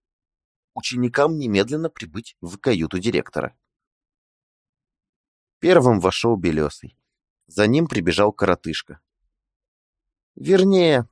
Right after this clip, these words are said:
два коротышки. Рауль, уже имевший несчастье завести со мной знакомство,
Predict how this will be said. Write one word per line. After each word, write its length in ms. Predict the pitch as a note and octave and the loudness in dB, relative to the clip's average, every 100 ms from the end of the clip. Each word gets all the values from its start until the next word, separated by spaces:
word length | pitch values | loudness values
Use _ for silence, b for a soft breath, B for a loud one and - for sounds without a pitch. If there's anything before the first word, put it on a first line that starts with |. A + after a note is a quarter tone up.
| - | -6
два 320 | A#2 D3 D#3+ | 0 2 2
коротышки. 680 | G#2 E2 - F2 - - - _ _ _ _ _ _ _ _ _ _ _ _ | 2 0 -2 -6 -8 -14 -20 _ _ _ _ _ _ _ _ _ _ _ _
Рауль, 520 | - A2 A2 D#3+ F#3+ - _ _ _ - | 0 6 6 6 2 -4 _ _ _ -4
уже 360 | A#2+ D#3+ - - | 0 2 0 0
имевший 500 | G3+ F#3 A#2 - F#2 | 2 4 2 -2 -2
несчастье 600 | G#2 - C#3+ B2 - G2+ | -2 -2 -2 -2 -4 -10
завести 440 | G#2 A2+ A#2 - | -6 -8 -8 -12
со 160 | - A#2 | -6 -4
мной 180 | A2 G#2 | -2 -4
знакомство, 680 | G#2 A#2+ A2+ G2+ - G2+ | -4 -4 -4 -4 -8 -18